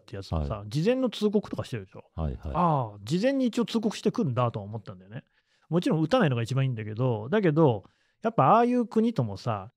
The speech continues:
Speaker 1: 何かしらの関係をつなげていくっていうこと自体が一番大事で、
Speaker 2: うん。
Speaker 1: それもさ、でもさ、なんか、あの、決まりきった正義感で言うとさ、「いや、もうあんな国とはぜ-、もう絶交した方がいい」ってなったら、やっぱそれは違うと思うんだよね。
Speaker 2: 確か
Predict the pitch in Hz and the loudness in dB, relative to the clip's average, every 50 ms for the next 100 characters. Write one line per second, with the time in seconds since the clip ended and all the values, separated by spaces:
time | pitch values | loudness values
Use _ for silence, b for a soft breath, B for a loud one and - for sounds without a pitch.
0 | _ - 160 220 285 392 392 - 403 - - 311 262 269 - - 151 165 190 202 | _ 2 2 4 2 2 0 0 -2 0 0 0 0 -2 0 0 2 2 2 2
1 | 214 - 214 208 202 202 - - 139 165 190 196 190 202 196 180 202 202 185 - | 0 2 2 2 2 2 0 0 2 2 2 2 2 2 0 2 0 -2 -4 -2
2 | - 196 190 190 185 190 196 185 160 127 123 151 - 107 95 98 101 - - 113 | 2 4 4 4 4 2 0 0 0 0 0 -2 -4 -4 -4 -6 -8 -6 -6 -6
3 | 110 104 104 104 110 107 104 98 76 73 - - 71 69 69 69 67 65 - - | -6 -6 -6 -4 -4 -4 -4 -4 -2 -2 -2 -2 -4 -6 -6 -8 -10 -12 -16 -18
4 | _ _ _ _ _ - - 214 240 269 277 285 247 208 - 190 170 185 135 120 | _ _ _ _ _ 2 4 4 6 6 4 4 4 4 4 4 6 4 4 2
5 | - 131 113 117 135 135 120 - 101 95 - b b b b b b b b b | 0 0 0 2 0 0 0 -4 -10 -12 -14 b b b b b b b b b
6 | b 110 107 104 104 107 110 107 104 104 104 123 - _ - - 160 160 190 220 | b -4 -4 -4 -4 -6 -6 -6 -8 -8 -10 -12 -14 _ -2 2 4 6 6 4
7 | 240 247 - - - _ - - - 151 147 170 185 - 120 110 104 101 - 101 | 4 0 -4 -12 -8 _ -2 0 2 4 4 4 4 2 0 -2 -4 -8 -10 -12
8 | - 98 117 151 135 139 156 151 127 113 143 143 147 147 - 147 143 139 135 110 | -8 0 2 4 6 6 4 4 4 2 2 2 0 0 2 0 0 0 0 -2
9 | 101 - 113 104 113 127 147 127 113 110 101 104 123 - - - 139 - - 143 | -4 -6 -8 -8 -8 -8 -6 -6 -6 -6 -4 -4 -4 -4 -2 -4 0 2 2 0
10 | 120 110 113 110 - _ _ _ _ - 170 180 202 233 277 359 415 - _ _ | 0 -2 -6 -10 -12 _ _ _ _ -6 -2 0 0 2 0 0 -2 -6 _ _
11 | - 226 214 190 170 - - - 151 135 - - - 123 127 123 123 117 98 - | 0 4 6 6 6 6 4 2 2 0 0 -2 -2 0 0 -2 -2 -6 -10 -12
12 | - 131 143 - _ _ _ _ _ _ _ _ _ _ _ - 85 80 - - | -14 -16 -16 -16 _ _ _ _ _ _ _ _ _ _ _ -4 -4 -4 -4 -6
13 | - - | -12 -16